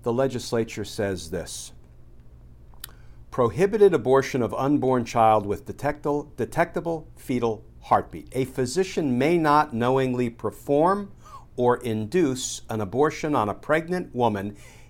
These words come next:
if the physician detects a fetal heartbeat for the unborn child." That, ladies and gentlemen, is squarely unconstitutional.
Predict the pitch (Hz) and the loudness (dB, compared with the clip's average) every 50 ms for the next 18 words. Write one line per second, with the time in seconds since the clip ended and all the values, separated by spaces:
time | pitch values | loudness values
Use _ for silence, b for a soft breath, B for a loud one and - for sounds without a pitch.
0 | B - - 175 180 175 - - 127 120 - - - 101 92 120 151 151 - - | B -2 2 2 2 2 -2 -4 -6 -6 -4 -4 -8 -8 -2 -2 -2 -2 -2 -4
1 | 160 151 151 147 147 104 - - - - 156 156 156 - - - - - 226 98 | -4 -4 -4 -4 -6 -6 -8 -6 0 0 0 0 0 -6 -12 -12 -10 -6 -6 -6
2 | 90 - - - 147 151 151 160 147 147 - - 127 120 117 117 - - 113 113 | -6 -8 -6 -2 0 0 2 0 -2 -4 -4 0 0 0 0 0 -6 -6 -6 -6
3 | 117 b b b b b b - - - 123 117 117 113 117 120 - - 107 110 | -6 b b b b b b -20 -8 -2 -2 0 0 0 -2 -2 -4 -6 -6 -4
4 | 110 110 107 101 101 104 104 104 104 104 101 98 - - 98 90 87 76 73 73 | -4 -4 -4 -4 -4 -4 -2 -2 -2 -4 -6 -8 -6 -4 -2 -2 -2 -2 -6 -10
5 | - 73 78 87 95 135 147 160 143 104 101 107 - - - - - - - - | -14 -16 -16 -6 0 4 6 6 6 6 4 0 -4 -10 -20 -20 -20 -20 -14 -6
6 | 101 107 113 117 113 110 101 - 104 95 92 85 98 90 87 85 85 82 87 95 | -4 -2 -2 0 -2 -2 -4 -6 -6 -8 -6 -8 -8 -8 -8 -10 -12 -12 -12 -12
7 | 104 104 B B B B B B B - 139 135 127 131 - - - - - - | -12 -12 B B B B B B B -2 0 0 0 0 -2 -4 -6 -8 -6 -2
8 | 127 143 160 170 170 170 170 160 151 156 156 160 156 - 127 131 135 131 131 127 | 2 4 4 6 6 4 4 2 4 2 2 2 2 0 0 0 2 0 0 -2
9 | 123 - - 123 117 113 117 113 - - - - 113 110 - - 113 101 92 - | -4 -2 0 0 0 2 0 -2 -4 -8 -8 -8 -8 -8 -6 -6 -6 -6 -6 -8
10 | - 92 78 71 71 | -12 -14 -14 -14 -16